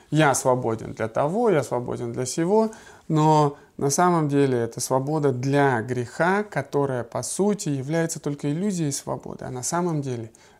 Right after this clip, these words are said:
это рабство. А вот Писание нам говорит о рабстве,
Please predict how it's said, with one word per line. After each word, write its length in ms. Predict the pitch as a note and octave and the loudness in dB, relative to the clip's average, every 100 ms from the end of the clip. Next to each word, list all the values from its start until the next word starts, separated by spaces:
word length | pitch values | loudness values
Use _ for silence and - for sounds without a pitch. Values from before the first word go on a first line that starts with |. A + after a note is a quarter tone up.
| - | -10
это 380 | C3 - A#2+ A2+ _ - | -8 -6 -8 -8 _ -10
рабство. 520 | C3+ B2+ - - - - _ _ - - - | -6 -6 -6 -10 -16 -20 _ _ -20 -12 0
А 100 | D3 | 4
вот 180 | E3+ | 4
Писание 600 | E3+ E3 A3 A#3+ B3+ G#3+ | 4 2 4 4 6 6
нам 260 | E3+ D#3 D3+ | 4 2 2
говорит 500 | C#3+ D3 D3 C3+ A#2+ - - - | 4 4 4 2 -2 -8 -20 -4
о 120 | C3+ | 2
рабстве, 640 | D#3 D3+ - - C3+ A2+ | 4 2 -2 -2 0 -2